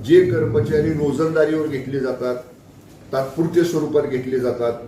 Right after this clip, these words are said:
त्या सगळ्या कर्मचाऱ्यांचं स्थानिक पोलीस स्टेशनमधनं पोलीस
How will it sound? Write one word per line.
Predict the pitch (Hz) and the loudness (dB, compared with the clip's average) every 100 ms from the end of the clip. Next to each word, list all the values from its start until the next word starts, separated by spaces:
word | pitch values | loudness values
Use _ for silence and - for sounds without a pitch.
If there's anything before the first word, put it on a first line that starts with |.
| - - - - - 139 | -18 -20 -20 -20 -4 0
त्या | 156 | 0
सगळ्या | - - 143 123 160 175 | -2 -6 -4 4 4 6
कर्मचाऱ्यांचं | 160 135 131 123 127 123 123 120 147 151 | 2 0 -2 -4 -4 -2 -4 -4 -2 -2
स्थानिक | - - 127 127 147 156 - | -6 -8 -4 -2 -2 -4 -8
पोलीस | 123 123 110 - | -4 -2 0 0
स्टेशनमधनं | 127 123 123 123 120 110 135 | -2 -2 -2 0 -2 -2 -4
पोलीस | 135 - 139 160 190 | -4 -6 -6 -2 -4